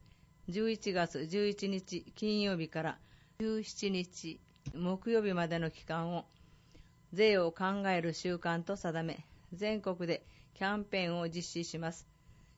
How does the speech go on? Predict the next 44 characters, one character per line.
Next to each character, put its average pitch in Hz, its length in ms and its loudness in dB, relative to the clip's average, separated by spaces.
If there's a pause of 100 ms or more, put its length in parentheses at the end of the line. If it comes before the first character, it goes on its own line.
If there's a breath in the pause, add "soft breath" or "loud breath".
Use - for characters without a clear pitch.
こ 190 120 -2
れ 214 120 2
に 208 140 0
伴 175 440 2
い、 - 240 -12
税 208 300 8
を 165 160 0 (440 soft breath)
テ 233 200 6
ー 214 40 4
マ 185 140 4
に 165 160 0
し - 60 -8
た - 200 -2 (120)
町 220 220 2
内 208 220 4
小 202 240 0
学 208 200 2
生 170 300 0
の 151 140 -2
習 180 380 0
字、 165 220 -4 (300 soft breath)
中 226 280 2
学 220 200 2
生 180 180 -2
の 170 120 0
作 185 340 -2
文 196 180 0
の 190 100 0
中 190 280 0
か 170 100 0
ら 165 160 0 (500 soft breath)
優 233 220 0
秀 214 220 -2
な 202 140 0
作 190 320 0
品 180 180 0
を 185 80 -2
展 175 260 -2
示 165 180 -6
し - 80 -8
ま 165 120 -4
す。 - 160 -16 (240)
期 - 120 -20
間、 180 240 -2